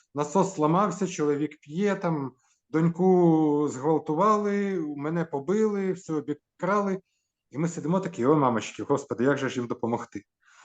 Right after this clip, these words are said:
А Костянтин Грубич приїздив, і він підіймав позитивні емоції: типу: "А ну, херсонці,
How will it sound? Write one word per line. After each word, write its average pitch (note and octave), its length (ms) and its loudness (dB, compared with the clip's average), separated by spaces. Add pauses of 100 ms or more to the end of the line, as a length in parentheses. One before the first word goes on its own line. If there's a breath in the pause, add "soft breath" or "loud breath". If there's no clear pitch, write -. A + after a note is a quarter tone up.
(120 soft breath)
А B2+ 100 2
Костянтин G3+ 560 6
Грубич D#3 360 6
приїздив, D#3 680 4
і D#3 40 2
він G#3+ 120 4
підіймав G3 680 -2
позитивні F3 520 -2
емоції: C#3 480 -2
типу: - 200 -2
"А A#3 120 6
ну, C#4 240 6
херсонці, G#3+ 760 2